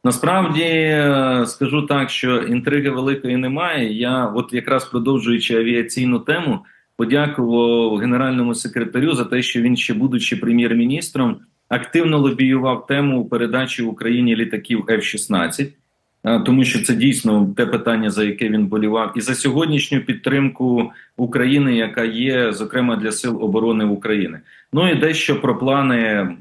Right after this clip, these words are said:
подальшої підтримки України з боку Північно-Атлантичного альянсу, на що генеральний секретар нато відгукнувся дуже позитивно і схвально. Ви бачите, що зараз, е, Марк Рюте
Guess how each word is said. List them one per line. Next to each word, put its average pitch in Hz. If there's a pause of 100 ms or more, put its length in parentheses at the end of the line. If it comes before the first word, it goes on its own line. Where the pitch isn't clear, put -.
(180)
подальшої 120
підтримки 107
України 110
з 95
боку 104
Північно-Атлантичного 104
альянсу, 147
на 101
що 120 (320)
генеральний 127
секретар 113
нато 120
відгукнувся 107
дуже 104
позитивно 110
і 104
схвально. 87
Ви 107
бачите, 131
що 107
зараз, 123 (400)
е, 110
Марк 123
Рюте 110